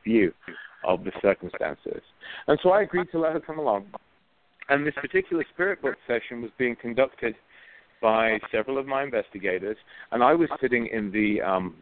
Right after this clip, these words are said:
security room monitoring the asylum on the C C T V cameras. We had locked the place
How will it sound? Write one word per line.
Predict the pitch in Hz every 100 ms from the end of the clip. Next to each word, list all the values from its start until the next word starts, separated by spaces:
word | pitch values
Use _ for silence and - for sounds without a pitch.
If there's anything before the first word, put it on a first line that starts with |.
| - -
security | 120 - 156 185 143
room | 117 110 110
monitoring | 123 165 165 127 110 104 _ _ _ _ _ _ _ - -
the | 127
asylum | 120 113 107 110 104
on | 107 104
the | -
C | 107 95
C | 107 -
T | 123
V | 160
cameras. | 165 107 92 - - - - - - - _ -
We | 117 127 123
had | 127 113
locked | 135 -
the | 147
place | 151 139